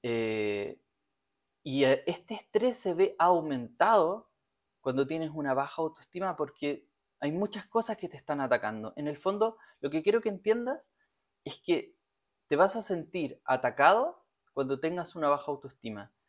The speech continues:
Cuando tú te sientes suficiente, cuando tú sientes que eres suficiente para pedir un aumento, suficiente para tener un trabajo mejor, empiezas a salir de esas realidades que te están dañando. En cambio,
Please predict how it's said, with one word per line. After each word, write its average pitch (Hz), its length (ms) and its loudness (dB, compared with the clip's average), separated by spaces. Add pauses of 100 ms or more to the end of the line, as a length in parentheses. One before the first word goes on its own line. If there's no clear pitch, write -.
(140)
Cuando 120 280 -2
tú 170 160 -6
te 196 140 -6
sientes 147 640 -8
suficiente, 127 760 -6
cuando 123 280 -2
tú - 180 -8
sientes 156 460 -8
que 135 160 -4
eres 139 160 -8
suficiente 156 440 -8
para 147 200 2
pedir 127 200 -2
un 131 120 -2
aumento, 135 500 -6 (280)
suficiente 147 440 -4
para 180 240 4
tener 147 220 0
un 175 100 -4
trabajo 127 380 2
mejor, 131 480 -2 (840)
empiezas 143 400 0
a 139 100 -2
salir 160 440 -2 (260)
de 135 120 4
esas 139 220 2
realidades 123 640 4
que 117 380 -6
te 101 60 -20
están 123 260 -6
dañando. 117 480 -8 (380)
En 123 120 -10
cambio, 190 460 2